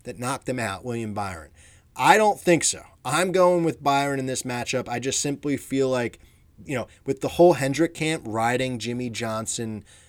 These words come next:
schemes for the throwback weekend, it just feels like too much pandering for me. You know, we're gonna see all these guys riding around, and then you'll see the forty-eight in the wall.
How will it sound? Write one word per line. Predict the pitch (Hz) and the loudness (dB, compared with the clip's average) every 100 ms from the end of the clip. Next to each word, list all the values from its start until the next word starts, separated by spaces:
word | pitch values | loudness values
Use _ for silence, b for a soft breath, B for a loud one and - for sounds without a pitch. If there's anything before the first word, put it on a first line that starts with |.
| b | b
schemes | - - 156 165 175 170 | -4 0 2 4 4 2
for | - | -2
the | 120 | -4
throwback | 107 143 143 147 139 | -2 0 2 0 0
weekend, | 151 156 147 | 0 0 -2
it | 123 | -2
just | 123 - | -2 -2
feels | 143 139 131 | 0 2 2
like | 123 - | -2 -2
too | 165 | -2
much | 147 - | -2 -4
pandering | 135 131 131 127 | -4 -2 -2 -4
for | 120 127 | -4 -4
me. | 127 127 120 B B B | -2 -2 -4 B B B
You | 123 | -6
know, | 117 | -4
we're | 113 120 | -2 -2
gonna | 127 | 0
see | - 160 | 2 4
all | 147 139 | 4 4
these | 131 | 2
guys | 107 131 127 113 | 2 0 0 0
riding | 127 123 | 0 0
around, | 120 123 120 | 0 -2 -2
and | 113 | -4
then | 113 | -6
you'll | 113 | -6
see | 101 123 | -6 -6
the | 113 | -6
forty-eight | - 120 110 107 | -6 -4 -2 -2
in | 101 | -6
the | 95 | -8
wall. | 98 101 | -6 -8